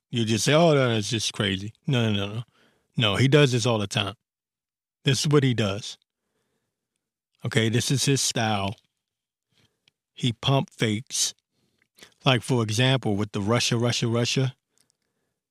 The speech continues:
he did that on purpose. He's the one that got up on stage and said, "Russia, if you're listening, hack into our emails," talking about Hillary Clinton.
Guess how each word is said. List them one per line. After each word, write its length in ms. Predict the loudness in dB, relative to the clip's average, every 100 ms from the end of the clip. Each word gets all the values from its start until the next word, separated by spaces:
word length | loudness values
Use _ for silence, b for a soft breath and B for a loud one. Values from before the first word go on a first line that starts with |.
| _ _ _ _
he 220 | 2 4
did 320 | 6 6 6
that 180 | 4 2
on 160 | 2 -2
purpose. 600 | -2 -4 -4 -10 -14 -14 _ _ _ _ _ _ _ _ _ _ _ _ _
He's 460 | -6 2 4 4 4
the 80 | 2
one 220 | 4 2
that 120 | 0
got 180 | 0 0
up 140 | 0 -2
on 120 | -2
stage 540 | -2 0 2 2 0
and 140 | -2 -2
said, 240 | -2 -2
"Russia, 560 | 0 0 2 2 0 -4 _ _ _ _ _ _ _
if 200 | -4 0
you're 120 | 0
listening, 540 | 2 0 2 4 4 2 _ _ _ _ -4
hack 300 | 0 0 0
into 260 | 0 2
our 100 | 2
emails," 640 | 2 2 2 2 -2 -6 -2
talking 280 | 0 0 -2
about 200 | -2 -2
Hillary 260 | -2 -4
Clinton. 420 | -2 -2 -2 -6